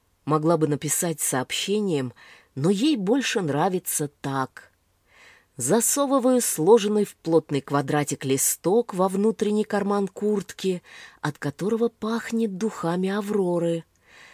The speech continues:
Мама, обнимая меня в прихожей, тоже чувствует.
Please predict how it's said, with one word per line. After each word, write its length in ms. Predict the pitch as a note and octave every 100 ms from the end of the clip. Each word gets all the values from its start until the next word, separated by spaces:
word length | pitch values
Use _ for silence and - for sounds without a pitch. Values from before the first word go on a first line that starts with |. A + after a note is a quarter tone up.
| - _ _ -
Мама, 640 | A#2+ B2 D3+ E3+ D#3 A#2
обнимая 640 | B2 B2+ D3 D3 C#3+ C#3+ C3+
меня 320 | C3 C#3+ C#3+
в 140 | -
прихожей, 720 | - C3+ A#2+ - A#3 G#3+ A#3+ A#3 _
тоже 420 | D#3 G3+ A#3+ C4
чувствует. 1000 | C4+ - A3 F#3+ - - E3 E3 D#3+ -